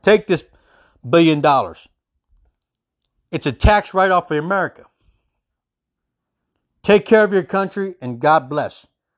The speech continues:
A gift from me to you." It'd be a different story. But Joe Biden went in there.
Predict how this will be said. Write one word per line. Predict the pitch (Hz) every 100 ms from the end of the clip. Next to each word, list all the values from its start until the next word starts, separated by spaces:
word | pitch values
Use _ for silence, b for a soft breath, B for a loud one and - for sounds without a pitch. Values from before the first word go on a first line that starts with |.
| _ _
A | 123
gift | 113 151 165
from | 147
me | 143 160
to | -
you." | 156 143 101 - _ _ _ _ _ _ _ _ _ _ _ _ _ _ _ _ _ _ _ _ _
It'd | - 123
be | 151
a |
different | 120 160 - 139
story. | - 160 123 85 _ _ _ _ _ _ _
But | - 147
Joe | 262 339
Biden | 233 277 359 330
went | 208
in | 185 180
there. | 185 185